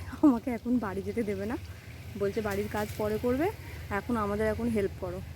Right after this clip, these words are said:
তো ওই করছি, ওরাও কষ্ট করে মাছ ধরছে। আর অবশ্য কিন্তু আমি এই পাঁকের মাছ খাই না, সত্যি কথা একদম। তো আমার মাছ, পাঁকের মাছ খেতে ভালো লাগে না, কিন্তু কেউ মাছ ধরলে দেখতে খুব ভালো লাগে।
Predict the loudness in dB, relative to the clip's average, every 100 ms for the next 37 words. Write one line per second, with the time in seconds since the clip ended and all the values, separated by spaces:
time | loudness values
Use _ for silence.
0 | -12 -14 -12 -12 -12 -14 -8 0 0 2
1 | 0 0 2 2 2 -10 -10 -2 2 4
2 | 2 -4 -2 2 2 4 2 2 0 0
3 | -8 -8 -12 -10 -6 0 2 2 2 2
4 | 4 4 2 2 0 0 -2 -2 -4 -4
5 | -2 0 -2 -2 -6 -4 -4 -2 -2 -4
6 | -2 0 -2 -4 -18 -18 -10 0 4 4
7 | 4 0 -2 -14 -12 -6 -4 0 2 2
8 | 0 -2 2 2 2 2 2 2 2 2
9 | 2 2 2 0 2 4 4 2 0 -2
10 | -8 -6 2 2 2 -4 -4 -6 -8